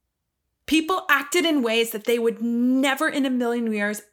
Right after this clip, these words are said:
ever believe that they would ever act. They shunned their families. They canceled families. They said horrible things to people that they loved. They got divorced.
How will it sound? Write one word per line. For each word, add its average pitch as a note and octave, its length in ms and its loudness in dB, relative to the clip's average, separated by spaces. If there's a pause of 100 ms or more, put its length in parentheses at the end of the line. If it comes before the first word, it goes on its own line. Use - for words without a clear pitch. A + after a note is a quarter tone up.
ever B3+ 240 0
believe A3+ 360 -4
that G#3+ 120 -6
they G#3 100 -2
would G3 240 -6
ever G#3+ 320 -2
act. - 360 -6 (340)
They A#3 100 0
shunned C4+ 520 2
their A#3+ 160 2
families. G#3+ 600 -4 (280)
They B3+ 100 2
canceled C#4 600 -2
families. A#3 720 -4 (1700)
They C#4 100 2
said C#4 400 0
horrible C#4+ 600 2
things C#4+ 420 0
to B3+ 140 -2
people B3+ 320 -2
that A#3+ 160 -4
they A3 120 -2
loved. G#3 600 -2 (720)
They C#4 80 2
got E4 240 0
divorced. C4+ 760 0